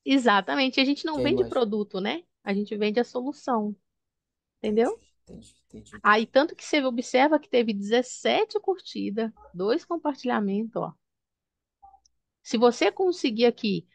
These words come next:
Speaker 1: pegar a foto do frasco e colocar num cantinho, centraliza mais aqui, né, a, o desejo, deixa aqui os elementos de curiosidade, ó, que é a composição que tem, vai ficar um criativo, um anúncio sem cara de anúncio. Você não tá ali
Speaker 2: Entendi.
Speaker 1: já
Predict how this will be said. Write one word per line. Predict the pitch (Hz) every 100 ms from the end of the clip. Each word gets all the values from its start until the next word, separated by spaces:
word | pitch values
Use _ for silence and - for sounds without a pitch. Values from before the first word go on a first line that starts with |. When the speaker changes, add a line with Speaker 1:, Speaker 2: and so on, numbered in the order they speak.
| _ -
Speaker 1:
pegar | 202 190 240
a |
foto | 262 247 233
do | 233
frasco | 226 - 185 175 214
e |
colocar | 202 202 196 220 240
num | 277
cantinho, | - 262 254 - 262 247 175 170 _
centraliza | - 214 208 220 208 302 330 262
mais | 233 240
aqui, | 233 - 254 247 202 -
né, | 220 285 - -
a, | 208 -
o | 226
desejo, | 202 202 180 196 254 254 - 185 _ _ _
deixa | 180 214 294 285
aqui | -
os | 247
elementos | 233 226 208 226 240
de | 220
curiosidade, | 208 202 196 190 185 175 214 302 240 196
ó, | 175 175 _ _
que | -
é |
a | 190
composição | - 202 202 185 180 190 185
que | -
tem, | - 311 220 175 _ _ _ _ _ _ _ _ _ _
vai | 202
ficar | 220 254 233
um | 254 277
criativo, | 294 269 277 - 269 269 302
um | 240
anúncio | 254 247 269
sem | 285 349
cara | 359 349
de | 339
anúncio. | 415 359 254 - 240 _
Você | _ 247
não | 233 226
tá | 196 302
ali | 359 254 131 117
Speaker 2:
Entendi. | 220
Speaker 1:
já | 226 170